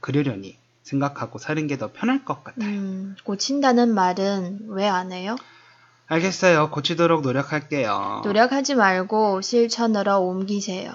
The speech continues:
Speaker 1: 알겠어요. 잔소리가 시작됐으니 이만해야겠네요.
Speaker 2: 음.
Speaker 1: 오늘은 한국 사람들이 군대에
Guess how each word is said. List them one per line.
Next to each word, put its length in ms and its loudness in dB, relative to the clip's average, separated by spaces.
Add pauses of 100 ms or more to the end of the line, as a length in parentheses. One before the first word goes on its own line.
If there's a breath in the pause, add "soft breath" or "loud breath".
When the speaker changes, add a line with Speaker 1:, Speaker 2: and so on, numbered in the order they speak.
Speaker 1:
알겠어요. 1120 -6
잔소리가 540 -6
시작됐으니 680 -6
이만해야겠네요. 760 -6 (200)
Speaker 2:
음. 400 -8 (180)
Speaker 1:
오늘은 260 4
한국 320 2
사람들이 680 4
군대에 720 2